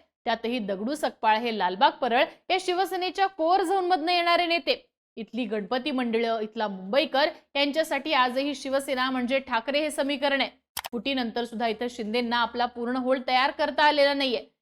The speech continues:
इथल्या नगरसेवक पदासाठी इच्छुक असलेल्या माजी नगरसेवक अनिल कोकिळ यांनी तिकिटासाठी शिंदेंच्या सेनेत प्रवेश केला, तेव्हा त्यांनी दिलेल्या बॅग इथल्या मतदारांनी जाळल्या होत्या. इथंपर्यंत इथं ठाकरेंच्या शिवसेनेची ताकद रुजलेली आहे,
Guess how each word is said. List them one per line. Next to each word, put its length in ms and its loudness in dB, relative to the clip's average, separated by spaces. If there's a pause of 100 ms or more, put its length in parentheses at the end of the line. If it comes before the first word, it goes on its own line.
(140)
इथल्या 240 4
नगरसेवक 500 2
पदासाठी 540 -2
इच्छुक 380 -6
असलेल्या 380 -2
माजी 340 -4
नगरसेवक 500 -2 (120)
अनिल 240 -2
कोकिळ 380 0 (280)
यांनी 180 2
तिकिटासाठी 760 0
शिंदेंच्या 520 -4
सेनेत 260 -8 (100)
प्रवेश 340 -2
केला, 240 0 (320)
तेव्हा 160 4
त्यांनी 240 -2
दिलेल्या 440 2
बॅग 300 4
इथल्या 260 -4
मतदारांनी 640 0
जाळल्या 420 2
होत्या. 220 0 (360)
इथंपर्यंत 560 -6
इथं 220 -4
ठाकरेंच्या 560 -6
शिवसेनेची 580 -10
ताकद 420 -4
रुजलेली 460 2
आहे, 120 -2